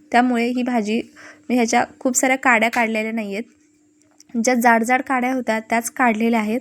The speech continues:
बाकी तशाच ठेवलेल्या आहेत. आता ही भाजी मी स्वच्छ दोन ते तीन पाण्याने धुवून घेणार आहे. पालेभाज्यांमध्ये माती असते, त्यामुळे त्या भाज्या व्यवस्थित अशा धुवायच्या.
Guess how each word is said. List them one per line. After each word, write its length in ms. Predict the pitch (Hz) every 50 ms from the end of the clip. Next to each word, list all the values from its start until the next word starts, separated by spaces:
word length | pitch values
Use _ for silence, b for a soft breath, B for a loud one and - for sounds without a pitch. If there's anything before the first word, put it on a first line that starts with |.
| - -
बाकी 320 | 233 220 226 - - 262 269 262 -
तशाच 400 | 247 233 - 233 240 - - -
ठेवलेल्या 320 | 247 233 226 214 214 208
आहेत. 180 | 196 202 196 240 - B B B B B B B B B B B B B B B -
आता 180 | - 220 - 240
ही 160 | 247 269 277
भाजी 400 | 269 262 254 240 214 240 233 240
मी 240 | 262 240 233 254 269
स्वच्छ 460 | - - 247 233 233 - - - - 240 220 233 269 285 B B B B B B B
दोन 260 | - 220 240 226 226 233
ते 80 | 262 269
तीन 240 | 262 269 262 254 269
पाण्याने 360 | 262 247 240 233 233 247 262
धुवून 280 | 247 254 254 262 262 262
घेणार 280 | 277 269 254 226 214
आहे. 160 | 214 220 233
पालेभाज्यांमध्ये 960 | 240 - - 247 226 226 233 247 254 247 233 247 240 247 240 233 208 214 220 226
माती 400 | 240 233 214 208 - - 247 254
असते, 280 | 247 247 - 233 226
त्यामुळे 420 | 226 233 220 220 226 220 220 233 240
त्या 160 | 233 254 247
भाज्या 420 | 269 240 240 214 214 214 226 247 - B B B B B B B B B B B B _ -
व्यवस्थित 400 | 233 240 247 254 247 - 269 269
अशा 280 | 254 240 - 240 240
धुवायच्या. 460 | 233 240 240 233 226 226 226 214 233